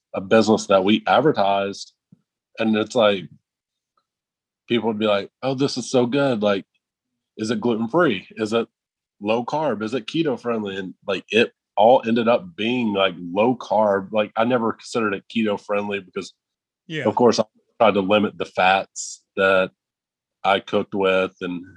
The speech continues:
Speaker 1: the amount of fats that I ate, but, uh, it just kinda organically grew and was a low carb meal prep service that we had a ton of people that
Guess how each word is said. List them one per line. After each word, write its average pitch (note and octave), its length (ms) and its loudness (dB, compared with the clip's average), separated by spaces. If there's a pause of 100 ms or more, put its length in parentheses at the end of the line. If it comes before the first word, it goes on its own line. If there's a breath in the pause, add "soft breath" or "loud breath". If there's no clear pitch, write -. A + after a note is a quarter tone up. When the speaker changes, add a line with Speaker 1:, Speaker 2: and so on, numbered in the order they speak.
(100)
Speaker 1:
the G2+ 100 4
amount F#2+ 240 4
of F2+ 80 -2
fats F#2 260 2
that F2+ 120 0
I F#2 120 2 (100)
ate, G2 340 -2
but, F#2 300 0
uh, F2+ 300 2 (100)
it G2+ 80 -4
just G#2 180 -10
kinda A2 280 2
organically F#2+ 600 -4
grew G2 480 0
and F2 160 -8 (580)
was G#2+ 280 2
a C3 60 6
low G2+ 340 2
carb G2 420 -2 (520)
meal A#2 240 2
prep G2 280 -2
service G2 640 -4
that F#2+ 380 4 (220)
we G#2 100 2
had G#2 200 2
a F#2 120 2
ton G2+ 260 -2
of G#2+ 80 -2
people G2+ 300 -2
that F#2 240 -2